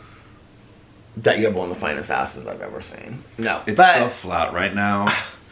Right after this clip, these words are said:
Speaker 1: But there was something I was gonna, there was a story I was gonna tell now. I can't remember what it was. Oh, I, actually, we just told this to a couple that we met down here not too long ago, or a couple days ago. So I got to share the story. I actually share this on my vlog quite a bit. So when Alex and I got together,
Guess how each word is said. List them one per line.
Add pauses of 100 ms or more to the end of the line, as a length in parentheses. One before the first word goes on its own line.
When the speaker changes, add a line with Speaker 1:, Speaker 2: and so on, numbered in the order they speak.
(280)
Speaker 1:
But
there
was
something
I
was
gonna,
there
was
a
story
I
was
gonna
tell
now.
I
can't
remember
what
it
was. (120)
Oh,
I, (260)
actually,
we
just
told
this
to
a
couple
that
we
met
down
here
not
too
long
ago, (380)
or
a
couple
days
ago. (380)
So
I
got
to
share
the
story.
I
actually
share
this
on
my
vlog
quite
a
bit.
So
when
Alex
and
I
got
together,